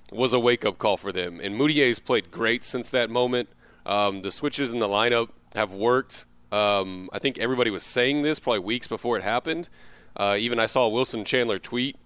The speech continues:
that was a question like, well, someone sent him a question, "Why aren't you and Jokic starting?" And he was like, "Dude, I just work here." And, uh, so the, the rumbles were starting weeks ago, and they finally shifted it up, and they're downright scary,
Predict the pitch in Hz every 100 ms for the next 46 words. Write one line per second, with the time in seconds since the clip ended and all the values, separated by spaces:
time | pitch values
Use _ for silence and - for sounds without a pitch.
0 | - 101 101 101 107 143 127 135 107 101
1 | 98 98 101 - - 151 135 151 127 113
2 | 131 120 120 113 - - - 110 139 135
3 | 127 135 113 123 131 110 - 120 127 113
4 | 110 113 104 104 104 - - - 120 123
5 | 127 98 104 113 104 92 87 _ - -
6 | - - - 98 110 107 110 107 104 101
7 | 101 107 - 139 127 123 - _ - -
8 | 123 117 127 120 120 120 156 180 143 110
9 | 110 - 151 135 110 135 - 101 101 98
10 | - - - - - - - - - 127
11 | 123 143 151 139 - 135 120 107 104 101
12 | - - - 110 104 101 95 107 113 175
13 | 165 151 139 107 - - 90 85 85